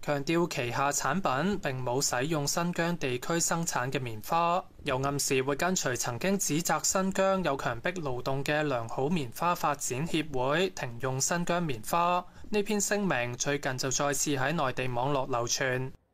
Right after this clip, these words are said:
內地中央電視台、新華網同《人民日報》等先後發文抨擊H and M，形容H and M嘅講法係荒謬，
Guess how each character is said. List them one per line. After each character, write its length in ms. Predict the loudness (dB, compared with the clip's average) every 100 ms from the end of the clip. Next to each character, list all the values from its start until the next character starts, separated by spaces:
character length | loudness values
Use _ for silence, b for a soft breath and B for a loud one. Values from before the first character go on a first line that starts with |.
| _ _ 0
內 160 | 2
地 220 | 4 2
中 220 | 2 2 4
央 200 | 2 2
電 140 | 0
視 180 | 2 0
台、 360 | 2 2 4
新 240 | 2 2 2
華 160 | 2
網 260 | 2 0 0
同 180 | 0 -4
《人 160 | -2 -2
民 140 | -2
日 160 | -2 -4
報》 220 | 0 0
等 380 | 2 2 2 0
先 320 | 0 2 2
後 180 | 2 0
發 220 | 0 0
文 260 | 0 -4 -2
抨 220 | -4 -2
擊 240 | -2 -2
H 240 | -2 -2 -2
and 140 | 0
M， 260 | 0 0 -2 -6 -8
形 200 | -4 0
容 140 | 0 0
H 240 | 0 0
and 160 | 2 2
M 180 | 2 2
嘅 60 |
講 280 | 0 0 0
法 220 | 2 2
係 260 | 2 -2 -2
荒 180 | 0 2 2
謬， 380 | 4 4 2